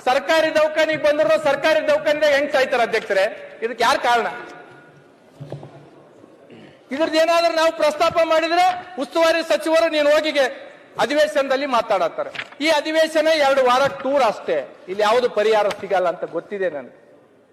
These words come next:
ನಾವು ಮಾತಾಡ್ಲೇಬೇಕಾಗಿದೆ ಅಷ್ಟೇ. ಮಾತಾಡಿಲ್ಲ ಅಂತಂದ್ರೆ ಕ್ಷೇತ್ರದಾಗ ಜನ "ಉತ್ತರ ಕರ್ನಾಟಕದ ಬಗ್ಗೆ ನೀನ್ ಮಾತಾಡ್ಲಿಲ್ಲಲ್ಲಪ್ಪ" ಅಂತ ತಿಳ್ಕೊಂಡು ನಮಗ್ ಕೇಳ್ತಾರ ಅಷ್ಟೇ. ನೂರ ಇಪ್ಪತ್ತೇಳು ಜನ ಮ-, ಕಂದಮ್ಮಗಳು ಸತ್ತಿದೆ ಯಾದಗಿರಿ ಜಿಲ್ಲೆಯಲ್ಲಿ ಅಧ್ಯಕ್ಷರೇ.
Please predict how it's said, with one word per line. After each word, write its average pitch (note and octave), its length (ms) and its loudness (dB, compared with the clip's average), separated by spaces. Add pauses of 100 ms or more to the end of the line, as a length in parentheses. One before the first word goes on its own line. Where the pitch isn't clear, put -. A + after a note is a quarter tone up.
(140)
ನಾವು C#4+ 140 0
ಮಾತಾಡ್ಲೇಬೇಕಾಗಿದೆ D#4 880 0
ಅಷ್ಟೇ. D3 280 -6 (1080)
ಮಾತಾಡಿಲ್ಲ C#4+ 480 2
ಅಂತಂದ್ರೆ C#4+ 320 2
ಕ್ಷೇತ್ರದಾಗ C#4+ 540 0
ಜನ C4 160 0 (120)
"ಉತ್ತರ C#4 180 -2
ಕರ್ನಾಟಕದ C4 460 -2
ಬಗ್ಗೆ B3 220 -2
ನೀನ್ A#3+ 160 -4
ಮಾತಾಡ್ಲಿಲ್ಲಲ್ಲಪ್ಪ" A#3 760 0
ಅಂತ A3+ 240 -4
ತಿಳ್ಕೊಂಡು G#3+ 360 -4
ನಮಗ್ G3 200 -10
ಕೇಳ್ತಾರ E3+ 340 -8
ಅಷ್ಟೇ. - 180 -14 (1400)
ನೂರ C#4 160 2
ಇಪ್ಪತ್ತೇಳು D#4 760 0
ಜನ C#4 240 2
ಮ-, A#3 320 -4
ಕಂದಮ್ಮಗಳು A#3+ 520 -2
ಸತ್ತಿದೆ G3 480 -6 (380)
ಯಾದಗಿರಿ F#3 400 -2
ಜಿಲ್ಲೆಯಲ್ಲಿ F3+ 400 0
ಅಧ್ಯಕ್ಷರೇ. E3+ 640 -8